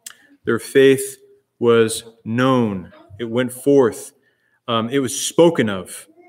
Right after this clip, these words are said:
And how specifically was their faith sounding forth? Well, look at verse nine, continuing in First Thessalonians one. "For they themselves declare concerning us what manner of entry we had to you, and how you turned to God from idols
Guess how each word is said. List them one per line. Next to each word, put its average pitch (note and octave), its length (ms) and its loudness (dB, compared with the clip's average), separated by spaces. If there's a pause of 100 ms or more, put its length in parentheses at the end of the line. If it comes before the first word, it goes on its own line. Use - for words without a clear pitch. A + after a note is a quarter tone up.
(260)
And B2 100 -4
how F3 320 2
specifically C#3 680 0
was C3 220 2
their C#3 120 0
faith C3+ 420 -2 (360)
sounding C#3+ 680 0
forth? C#3 380 0
Well, C#3 120 2
look D#3 120 2
at F3 80 0
verse D3+ 320 -2
nine, C#3 420 -2 (240)
continuing C3+ 520 -4
in A#2+ 140 -4
First B2+ 280 -6
Thessalonians B2+ 580 -4
one. A#2 380 -4 (640)
"For D3 160 2
they C#3+ 200 4
themselves F3 480 0
declare D3+ 440 -6
concerning D3+ 520 -8
us B2 300 -10
what C#3+ 140 -2
manner D3+ 400 -2
of B2+ 80 -4
entry C#3+ 340 -4
we B2+ 160 -6
had C3 280 -4
to A#2 100 -12
you, B2+ 420 -6 (760)
and G#2+ 100 -6
how D#3+ 220 4
you C3 260 0
turned F#3 640 -2
to F3+ 120 -8
God B2 440 2
from A2+ 240 -6
idols A2 600 -4